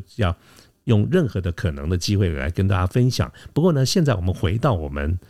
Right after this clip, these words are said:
这次的访谈的主题，就是有关于冻卵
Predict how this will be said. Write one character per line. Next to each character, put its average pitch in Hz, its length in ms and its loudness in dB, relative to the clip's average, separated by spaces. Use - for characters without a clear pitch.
这 135 160 2
次 95 320 0
的 80 380 -2
访 85 320 -4
谈 95 160 2
的 101 80 4
主 85 240 -2
题， 73 340 -4
就 104 180 2
是 85 400 0
有 73 200 -2
关 101 280 2
于 76 340 -4
冻 123 220 2
卵 80 180 -4